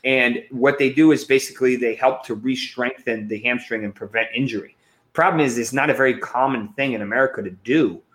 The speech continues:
Unfortunately, that's why a lot of these guys w-, will suffer that injury. Ideally,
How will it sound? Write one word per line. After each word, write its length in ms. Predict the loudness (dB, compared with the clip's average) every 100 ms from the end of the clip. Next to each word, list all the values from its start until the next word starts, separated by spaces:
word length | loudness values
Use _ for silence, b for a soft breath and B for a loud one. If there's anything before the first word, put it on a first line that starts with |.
| -10
Unfortunately, 580 | -4 2 2 2 0 0
that's 320 | 0 -2 2
why 160 | 2 4
a 60 |
lot 200 | 2 2
of 60 | 0
these 160 | -6
guys 440 | -2 2 2 0 -6
w-, 380 | -14 -10 -10 -6
will 220 | -4 -2
suffer 300 | 0 0 0
that 180 | -2 0
injury. 380 | 0 0 -4 -8 b b b b
Ideally, 720 | 0 0 2 4 4 2 -2